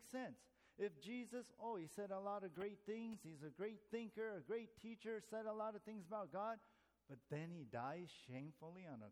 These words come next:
cross? That's not what happens to, to great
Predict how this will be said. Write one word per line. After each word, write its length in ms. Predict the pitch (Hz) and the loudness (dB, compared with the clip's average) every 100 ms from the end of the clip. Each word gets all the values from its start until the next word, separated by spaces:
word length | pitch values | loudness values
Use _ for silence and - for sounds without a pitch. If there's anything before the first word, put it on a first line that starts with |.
| - | -8
cross? 340 | 107 139 208 196 - _ _ _ _ _ _ - | -6 -6 -6 -14 -20 _ _ _ _ _ _ -4
That's 300 | 226 233 - | -2 -2 -2
not 160 | 135 107 | -2 -2
what 140 | 107 101 104 | -6 -8 -4
happens 460 | 104 - 117 151 - - | -4 -6 -10 -10 -14 -16
to, 60 | 98 90 _ _ _ 135 | -14 -14 _ _ _ -8
to 80 | 117 | -6
great 340 | 113 131 135 | -4 0 -2